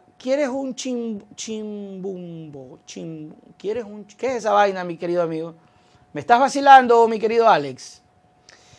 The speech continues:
Luis Meneses, vergüenza, dice acá. Elsa María Rosado.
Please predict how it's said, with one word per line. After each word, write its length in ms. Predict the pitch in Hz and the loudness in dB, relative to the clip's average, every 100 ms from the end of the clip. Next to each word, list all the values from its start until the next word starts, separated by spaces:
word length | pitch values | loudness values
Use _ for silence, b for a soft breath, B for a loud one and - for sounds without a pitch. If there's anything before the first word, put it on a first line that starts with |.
| b b | b b
Luis 340 | 170 277 302 | -2 0 0
Meneses, 920 | 247 269 285 285 - 202 151 - - - | 0 0 0 0 0 0 -2 -6 -12 -10
vergüenza, 540 | 143 151 214 202 - | -8 -2 -2 -2 -6
dice 220 | 156 147 | -6 -6
acá. 240 | 139 156 156 | -8 -8 -6
Elsa 320 | 208 226 214 | -8 -6 -2
María 460 | 196 196 220 208 196 | -2 -4 -2 0 2
Rosado. 680 | 185 165 - 214 185 190 - | 0 -2 4 4 4 -2 -8